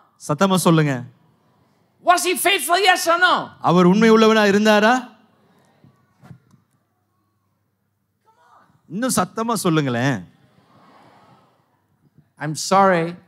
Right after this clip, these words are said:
Speaker 2: I have to challenge your theology. but he was very faithful.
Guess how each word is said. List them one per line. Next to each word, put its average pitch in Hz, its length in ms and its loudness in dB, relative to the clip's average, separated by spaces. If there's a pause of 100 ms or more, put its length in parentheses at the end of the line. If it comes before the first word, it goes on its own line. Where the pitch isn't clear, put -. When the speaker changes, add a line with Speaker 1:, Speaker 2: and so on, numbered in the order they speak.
(300)
Speaker 2:
I - 80 -6
have 170 160 -2
to 156 40 -6 (100)
challenge 185 340 -2
your 165 160 -2
theology. 165 540 0 (420)
but 151 160 0
he 156 60 -6
was 135 200 -4 (120)
very 131 180 -6 (100)
faithful. 147 320 -8